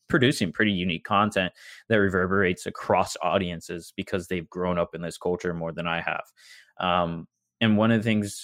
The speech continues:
she told me was that there's a streamer, a kid that was streaming a while back, and he experienced that. He experienced that toxicity,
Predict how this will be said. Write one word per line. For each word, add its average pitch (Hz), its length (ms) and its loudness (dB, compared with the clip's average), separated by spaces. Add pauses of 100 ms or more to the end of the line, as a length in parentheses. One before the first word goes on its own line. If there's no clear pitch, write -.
she 107 200 -2
told 107 240 4
me 107 120 4
was 95 200 0
that 98 160 0
there's 92 200 -2
a 90 60 -6
streamer, 101 560 2 (840)
a 110 60 2
kid 113 260 4
that 104 80 6
was 98 120 4
streaming 104 340 4
a 95 40 4
while 92 200 2
back, 90 420 0
and 90 260 -2
he 107 140 0
experienced 95 560 -2
that. 82 160 -2
He 98 80 -2
experienced 98 440 -4
that - 160 -4
toxicity, 90 640 -4